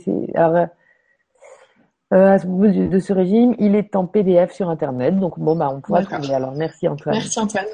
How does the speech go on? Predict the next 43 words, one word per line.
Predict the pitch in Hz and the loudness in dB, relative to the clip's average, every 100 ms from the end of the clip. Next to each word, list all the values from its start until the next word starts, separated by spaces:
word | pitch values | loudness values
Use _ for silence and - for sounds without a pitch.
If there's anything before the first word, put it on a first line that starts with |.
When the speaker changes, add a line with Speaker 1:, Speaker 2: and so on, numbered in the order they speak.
| - | -2
Speaker 2:
<laughs> | |
Speaker 1:
<laughs> | 254 233 185 165 208 196 180 165 - - 233 233 208 - - | 2 4 4 2 0 0 -2 -6 -8 -10 -8 -8 -12 -8 0
Et | |
donc, | 175 214 | 4 4
c'est | 202 202 | 4 2
Linda | 190 190 202 190 | 4 6 6 4
qui | 175 | 0
parlait | 151 160 165 | 0 2 4
de | |
la | 160 | 2
fibromyalgie. | 165 170 156 147 151 185 220 208 - | 2 -2 -2 -2 -2 -2 -4 -6 -14
Et | 170 | -4
c'est | 190 | 2
vrai | 233 | 4
que | 214 | 4
cette | 196 190 170 | 0 -2 -4
fibromyalgie | - 170 160 190 190 175 170 165 160 190 214 | -8 -8 -4 -2 -2 2 0 0 -4 -4 -4
aussi, | 165 _ 233 254 - | -6 _ -4 -4 -6
c'est | |
vraiment, | 156 156 160 190 220 _ _ - | -8 -6 -2 -2 -2 _ _ -4
moi, | 185 | 0
je | 175 | 2
l'associais, | 180 202 185 - 175 202 226 - _ | 2 0 -6 -6 -2 -2 -2 -6 _
enfin, | - 160 - | -4 -2 0
à | 165 | 0
l'époque | 170 175 | 0 -2
où | 175 | -6
je | - | -6
travaillais | 165 156 170 170 156 | 0 2 2 0 -4
chez, | - 147 139 143 143 | -6 -4 -4 -6 -10
chez, | - 147 139 - | -10 -10 -8 -10
dans | - 147 | -10 -8
cette | 147 147 | -6 -4
boîte-là, | 147 147 - 170 196 | -2 -4 0 0 2
je | 165 | 0
l'associais | 151 165 151 175 | -4 -6 -6 -4
vraiment | 160 165 165 208 | -2 -2 -2 -2
à, | 180 151 147 - | -2 -2 -4 -6
à | 170 | -6
cette | - 151 | -4 -6
histoire | 151 147 190 190 175 | -8 -4 0 0 0
de, | 165 | -2
euh, | 175 175 165 151 147 151 | 0 2 4 4 2 -2